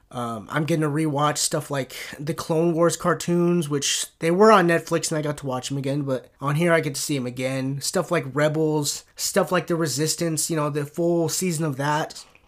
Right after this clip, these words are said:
You know, I've only, I've got to watch all that. And a lot of that was just kid shows, but it's still,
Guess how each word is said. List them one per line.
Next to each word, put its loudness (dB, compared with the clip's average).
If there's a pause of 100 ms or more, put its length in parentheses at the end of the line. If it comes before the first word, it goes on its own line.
(300)
You -4
know, -6
I've -4
only, -2 (260)
I've -10
got 0
to 0
watch -2
all -2
that. -2
And 2
a 2
lot 12
of 8
that 10
was 2
just -4
kid 4
shows, 2
but 0
it's -2
still, 4